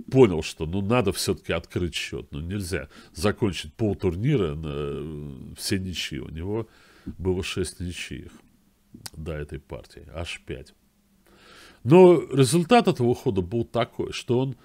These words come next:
как раз Аниша, Аниша очень тонкий позиционный шахматист, и он, он так вот сидел, говорит: «Я чувствую, я всегда чувствую». Да, вот здесь уже время терять нельзя. И он двинул в центр Д четыре.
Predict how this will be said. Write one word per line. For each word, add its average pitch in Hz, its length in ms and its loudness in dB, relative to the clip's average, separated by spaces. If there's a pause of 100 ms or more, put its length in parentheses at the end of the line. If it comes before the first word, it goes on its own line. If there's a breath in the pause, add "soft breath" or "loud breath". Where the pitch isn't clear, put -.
(280 soft breath)
как 117 240 0
раз 139 400 2
Аниша, 127 640 0 (320)
Аниша 165 380 2
очень 110 260 0
тонкий 143 360 -2
позиционный 90 600 -6
шахматист, - 760 -14
и 101 40 -2
он, 131 300 -2 (500 soft breath)
он 92 120 -4
так 110 180 2
вот 98 120 0
сидел, 104 460 0
говорит: 78 220 -4
«Я 78 160 -4
чувствую, - 640 -10
я 60 60 -18
всегда - 260 -16
чувствую». - 580 -20 (800 soft breath)
Да, 82 260 -2
вот 69 120 -6
здесь 104 240 -4
уже 104 220 -2
время 92 300 -4
терять 78 420 -8
нельзя. 78 380 -10 (200)
И 87 100 -8
он 104 140 -4
двинул 95 360 -2
в - 60 -14
центр 71 420 -10
Д 73 160 -8
четыре. - 400 -12